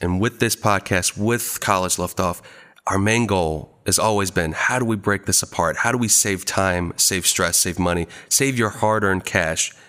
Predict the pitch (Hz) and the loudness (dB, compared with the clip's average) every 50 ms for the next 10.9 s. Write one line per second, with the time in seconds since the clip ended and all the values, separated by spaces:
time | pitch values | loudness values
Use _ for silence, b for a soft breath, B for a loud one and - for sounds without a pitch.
0 | B B - 110 104 104 101 107 101 104 101 - 107 92 90 85 92 95 101 104 | B B -2 0 0 2 0 0 2 2 0 2 2 0 0 0 0 0 0 0
1 | - 85 98 87 85 85 82 80 82 82 80 78 76 - - - - - - 90 | 0 -2 -2 0 0 0 0 0 0 -2 -2 -2 -4 -6 -8 -8 -6 -2 0 0
2 | 80 76 78 80 - 73 - - - - - - - 90 95 - - 85 - - | 0 0 -4 -6 -8 -6 -4 -4 -4 -4 -6 -4 -2 -2 -2 0 0 -2 -2 0
3 | 82 80 - - 80 80 78 82 80 80 - 82 82 82 82 80 - - - - | -2 -2 -2 -2 -2 0 0 0 -2 -2 -2 -2 -2 -2 -2 -2 -4 -4 -4 -8
4 | - B B B B B B B - - 107 - - 117 117 123 131 127 120 113 | -10 B B B B B B B -2 -2 0 0 2 2 4 4 4 4 2 2
5 | 104 - 87 87 90 101 101 104 107 107 98 - 95 87 85 80 80 82 76 76 | 2 2 2 2 2 2 2 2 2 0 0 0 0 0 0 0 -2 -4 -4 -4
6 | B B B B B B B B _ _ - - 107 101 101 98 - - - 117 | B B B B B B B B _ _ -4 -2 0 2 0 2 2 2 2 2
7 | 110 98 95 - 113 104 92 92 101 98 92 90 90 90 87 - 90 85 - 90 | 0 0 0 -2 -2 -2 0 0 0 2 2 2 2 2 0 0 0 0 -2 -2
8 | 82 - - - - 104 98 95 92 95 87 - - - 87 82 - - - - | -2 -2 -2 0 0 -2 -2 -2 -2 0 0 0 2 2 0 0 0 -2 -2 0
9 | - - - 85 78 - - B B B B B B B - 107 104 - 113 107 | 0 0 0 0 0 0 -2 B B B B B B B -2 -2 0 0 0 2
10 | 104 101 95 101 101 - 101 107 110 107 98 - - 110 104 104 101 | 2 2 2 0 0 0 0 0 0 0 0 0 0 2 0 0 -2